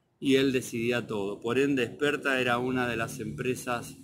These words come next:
eh, queribles, deseables, y a la que se le daba todo lo que pedía, ¿no? Después había otras más, como Galeno y otras. Prudencia fuera de caución ambiental, salió del negocio de la caución ambiental, que estaba con Testimonio y algunas más.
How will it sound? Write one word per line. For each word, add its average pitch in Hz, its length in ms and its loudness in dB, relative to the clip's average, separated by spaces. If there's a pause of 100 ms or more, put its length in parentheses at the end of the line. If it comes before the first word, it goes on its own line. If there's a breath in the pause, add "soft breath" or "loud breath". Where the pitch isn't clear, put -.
(760)
eh, 113 320 -2
queribles, 147 920 4
deseables, 143 920 0
y 135 320 0
a 113 140 0
la 110 200 -2
que 113 120 -6
se 117 160 -6
le 113 100 -2
daba 127 360 2
todo 120 180 0
lo 110 100 0
que 107 80 -2
pedía, 101 460 -6
¿no? 139 240 -10 (240)
Después 147 240 -2
había 147 100 2
otras 127 220 -2
más, 131 220 2
como 117 240 -4
Galeno 110 540 -2
y 101 60 -8
otras. 101 240 -14 (760 loud breath)
Prudencia 139 640 4
fuera 143 260 2
de 127 120 2
caución 123 380 0
ambiental, 143 560 2
salió 131 400 4
del 123 200 2
negocio 127 380 2
de 120 80 0
la 117 140 0
caución 120 320 0
ambiental, 127 440 2
que - 100 0
estaba 120 280 2
con 113 180 -2
Testimonio 123 520 0
y 120 40 0
algunas 120 300 0
más. 170 400 2